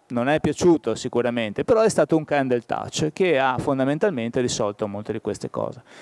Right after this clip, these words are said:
Allora il professionista deve lavorare sul candle touch per quanto riguarda la dinamica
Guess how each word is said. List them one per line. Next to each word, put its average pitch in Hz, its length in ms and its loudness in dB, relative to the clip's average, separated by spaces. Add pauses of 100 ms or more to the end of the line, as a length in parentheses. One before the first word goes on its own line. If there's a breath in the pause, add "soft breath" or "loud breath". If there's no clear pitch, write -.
(100)
Allora 202 240 6
il 165 60 4
professionista 175 800 2
deve 165 260 4
lavorare 156 560 4
sul 127 180 -2
candle 127 340 0
touch 127 400 0
per 117 120 0
quanto 120 240 0
riguarda 123 380 2
la 120 120 0
dinamica 123 800 0